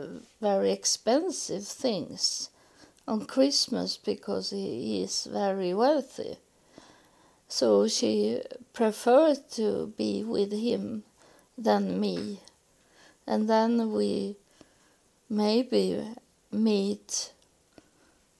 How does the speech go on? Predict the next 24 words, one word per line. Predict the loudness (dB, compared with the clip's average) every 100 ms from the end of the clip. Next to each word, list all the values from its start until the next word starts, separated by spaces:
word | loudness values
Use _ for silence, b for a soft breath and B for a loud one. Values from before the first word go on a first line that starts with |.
| -14 -8
in | 0 2 2
Easter | 2 2 2 4 2 0 0 2 0
time | -2 -2 0 -2 -4
like | -2 -4 -4 -4
that. | -2 -2 -6 -8 -8 -8 -12 B B B 4
But | 4 4
she, | 2
in | 4 4
Easter | 6 4 4 0
time | -2 2 2 2
she | 0 0 0
is | -2 0
with | 0 2
the, | 0 0 -6 -10 -14 -14 -14 -8 2
her | 2
father | 4 4 4 4 0 -2 -4 -10 -14 B B B B B B
because, | -2 2 2 4 4 4
uh, | 2 0
he | 0 2 2
has | 2 0
so | 0 0
much | 0 -2 -4
money. | 0 2 2 0 -4 -10 -12 -12 B B B B B B B
Uh, | -10